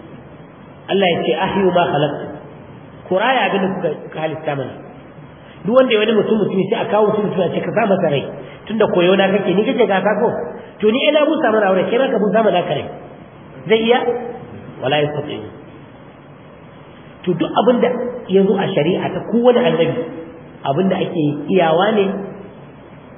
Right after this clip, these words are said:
sannan abu ne wanda akwai maslaha a cikinsa. To wannan shi ne abin da shari'o'i suka haɗu a ciki, sannan kuma akwai adalci a cikinsa. Babu zalunci a cikin shari'o'in annabawa.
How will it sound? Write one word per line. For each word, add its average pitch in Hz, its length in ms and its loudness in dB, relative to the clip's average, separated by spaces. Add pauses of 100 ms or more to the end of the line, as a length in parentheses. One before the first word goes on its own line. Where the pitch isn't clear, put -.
(680)
sannan 175 280 0
abu 160 200 2
ne 170 120 4
wanda 160 300 2 (720)
akwai - 260 -2
maslaha 156 400 0
a - 100 -6
cikinsa. - 420 -14 (520)
To 123 100 -14
wannan 147 340 0 (200)
shi - 220 -6
ne 165 100 -4
abin 147 260 -4
da 143 260 0
shari'o'i 160 380 -2
suka - 180 -6
haɗu 156 160 -6
a 147 80 0
ciki, 226 260 -4 (320)
sannan 170 220 -6
kuma 165 220 -6
akwai - 220 -4 (100)
adalci 160 500 -4
a - 120 -10
cikinsa. - 420 -18 (1160)
Babu 185 260 2
zalunci 165 340 -2
a 135 60 -4
cikin 131 200 -10
shari'o'in 127 380 -6
annabawa. 104 400 -10